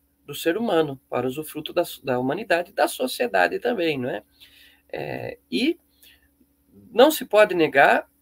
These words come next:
as exigências naturais, é, daquilo,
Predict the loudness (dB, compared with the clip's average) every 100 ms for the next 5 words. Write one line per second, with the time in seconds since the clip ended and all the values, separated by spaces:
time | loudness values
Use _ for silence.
0 | _ 0 0 -2 -4 0 0 0 -4 -4
1 | -2 0 2 4 2 -2 -14 -18 _ _
2 | _ _ _ _ -12 -8 -8 -8 -12 -14
3 | -18 _ -2 -2 0 -4 -2 -4